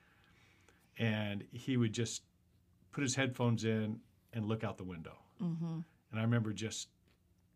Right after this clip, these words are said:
Speaker 1: just wanting to scream, you know,
Speaker 2: <laughs>
Speaker 1: 'cause there was no more conversation. And that was part of him looking for his independence, and I really wanted to respect that. So I think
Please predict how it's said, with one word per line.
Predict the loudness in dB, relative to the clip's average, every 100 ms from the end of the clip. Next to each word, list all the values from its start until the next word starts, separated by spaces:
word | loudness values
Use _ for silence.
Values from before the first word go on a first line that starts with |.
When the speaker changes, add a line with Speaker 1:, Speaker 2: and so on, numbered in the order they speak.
| _ _ -20 _ _ -20 _ -4
Speaker 1:
just | -2 0
wanting | 2 4 4
to | 4
scream, | -2 -4 0 0 0 -6 -10 -4
you | -2
know, | -2 -4
Speaker 2:
<laughs> | -2
Speaker 1:
'cause | 0
there | 0
was | 0 4
no | 6
more | 8 4
conversation. | 4 2 2 0 0 0 -2
And | -2
that | 0
was | 0
part | 0 2 2
of | 2
him | 0 -2 -6 -18 -20 0
looking | 6 6 6 2
for | 4 6
his | 6 8
independence, | 6 6 4 4 4 0
and | 0
I |
really | 4 6 6
wanted | 6 4
to | 2
respect | -2 0 4 2 4
that. | 0 2
So | 2
I |
think | 4 2